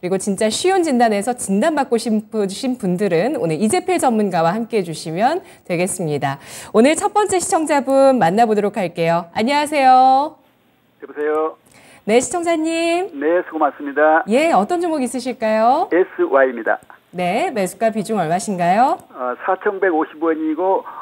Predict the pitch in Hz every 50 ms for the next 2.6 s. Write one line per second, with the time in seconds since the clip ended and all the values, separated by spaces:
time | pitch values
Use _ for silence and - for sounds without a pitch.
0 | - - _ - 135 131 131 131 131 131 131 127 - - 165 170 131 151 160 170
1 | 165 160 - - 101 - - - - - 139 117 113 110 123 117 - - _ _
2 | _ - 185 185 185 180 175 170 160 151 147 151